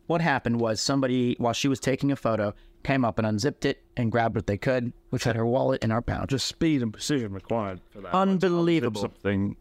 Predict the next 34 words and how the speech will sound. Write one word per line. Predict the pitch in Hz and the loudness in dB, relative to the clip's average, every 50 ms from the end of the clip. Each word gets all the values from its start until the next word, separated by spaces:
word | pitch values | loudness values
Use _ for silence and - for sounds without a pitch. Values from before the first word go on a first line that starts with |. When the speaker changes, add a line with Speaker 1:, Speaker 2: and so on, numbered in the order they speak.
| - | -8
Speaker 2:
and | - 101 95 92 92 - - - - - - - | -4 -2 -2 0 -2 -4 -6 -12 -20 -20 -12 -4
Speaker 1:
Not | - 147 151 160 - - | -2 0 2 2 0 0
sponsored | - - 156 147 139 - 147 139 | 0 0 0 0 2 0 0 2
by | 120 127 123 | 2 0 0
Pepsi, | - - 120 - - - - 101 95 92 - - | 0 0 -2 0 0 -2 -4 -4 -6 -6 -8 -6
is | - 113 113 135 | -4 -2 0 0
it? | - - - | -2 -2 -4
Speaker 2:
Uh, | - - | -2 -2
no. | 120 107 95 90 82 - - - - - _ - - | 0 0 -2 -4 -6 -10 -16 -20 -20 -20 _ -4 -2
I | 127 139 | 0 0
think, | 139 - - 180 143 123 - - - - - - - - - - - - - - - - | 0 2 0 0 0 0 -4 -10 -12 -12 -14 -18 -20 -20 -20 -20 -20 -20 -20 -20 -6 -2
I | 113 110 104 | 0 0 2
mean, | 104 101 98 | 2 0 0
that's | 98 98 101 - | 0 -2 -2 -4
just | - - - - | -4 -4 -4 -2
so | - 127 98 92 | 0 0 0 0
unlucky. | 92 95 95 95 - - - 92 90 92 - - - - - _ - | 0 0 0 -2 -2 -4 -4 -4 -4 -4 -6 -10 -14 -16 -18 _ -2
Clearly, | - 160 139 131 117 | 0 2 2 2 2
Big | - 139 123 104 | 0 0 0 2
Ben | 107 120 117 113 | 2 2 4 4
is, | 110 104 98 | 2 2 2
uh, | 101 101 101 95 92 87 92 - - - | 2 2 2 2 0 -2 -4 -6 -8 -6
one | - 113 117 113 | -2 0 0 2
of | 107 | 0
the | 104 104 | 0 -2
top | - - 117 95 - | -2 -2 -2 -2 -2
targets | - 117 107 104 101 98 92 - - - | -2 0 0 0 0 0 -2 -6 -6 -4
'cause | - 127 | -4 -4
it's | 131 | -2
quite | - 151 135 113 - | 0 0 0 2 2
busy, | 139 139 120 117 127 | 0 0 2 2 0
it's | 110 - | 0 0
quite | - 131 113 101 - | 0 -2 -2 0 0
bustling, | 117 110 - - - 120 113 110 104 101 | -2 -2 -2 -2 -2 0 0 0 -2 -4